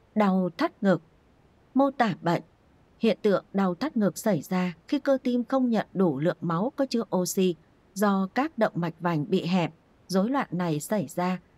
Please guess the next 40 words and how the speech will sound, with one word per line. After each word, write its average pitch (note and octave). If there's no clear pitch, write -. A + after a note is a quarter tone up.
khi D4
vận B3+
động -
quá F#3
sức E4
hoặc F#3
căng F#3
thẳng E3+
ở F#3
người D#3+
hẹp F3+
động F#3+
mạch D#3+
vành. D#3
Lời E3+
khuyên: E3+
hỏi A3
ý G3+
kiến G3
bác D4+
sĩ C4+
trước E4
khi A#3
bắt C4+
đầu F3
một D#3+
chế F#3+
độ A#3
luyện E3+
tập E3
nếu G3
bạn A#3+
đã -
trên F#3
năm F3+
mươi D#3+
tuổi. D#3
Giảm F3+
căng A#3+
thẳng, F#3+